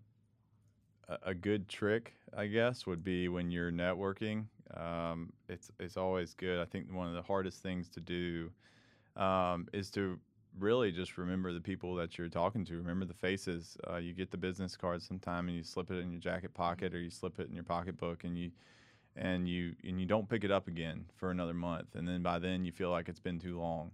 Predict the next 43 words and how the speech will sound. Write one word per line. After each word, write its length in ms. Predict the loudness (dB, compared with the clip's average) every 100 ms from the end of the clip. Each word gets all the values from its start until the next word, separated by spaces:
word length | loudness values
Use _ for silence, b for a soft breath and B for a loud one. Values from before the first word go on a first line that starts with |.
| b b b b
Um, 560 | 2 6 6 6 4 0
sometimes 480 | 0 2 4 4 6
I'll 120 | 6
write 300 | 8 6 6
down 280 | 2 2 2
that 160 | 0 -2
some, 380 | -8 -6 -4 -4
a 80 | -6
couple 280 | 0 0 0
of 60 | -2
quick 200 | -4 -2
notes 300 | -2 -2 -4
on 80 | -6
the 60 |
back 280 | 0 0 0
of 80 | -4
a 20 |
business 420 | -4 -4 -4 -4
card, 360 | 0 2 2 0 _ -10
uh, 220 | -4 -2 0
when 140 | -2
I'm 100 | -2
talking 340 | 0 0 -2
to 100 | -6
the 100 | -8
person, 480 | -6 -6 -6 -10 -12 -14 B B B B
uh, 360 | -4 0 2 0
to 120 | 0
kinda 220 | 0 2
give 240 | 0 -2 0
me 420 | 0 0 0 -4 -8 _ _ _ _
reminders 720 | -4 0 2 2 0 -2 -2
on 120 | -4 -4
what, 260 | -4 -6
what 240 | -4 -4 -2
we 140 | -2
were 80 | -2
discussing 680 | -4 -4 -2 -2 -2 -4 -4
and, 200 | -4 -8 b b b b -2
um, 460 | 2 4 2 0 -4 -12 _ _ _ -14
just 240 | -8 -6
follow 420 | 0 4 6 6 2
up. 220 | 0 -2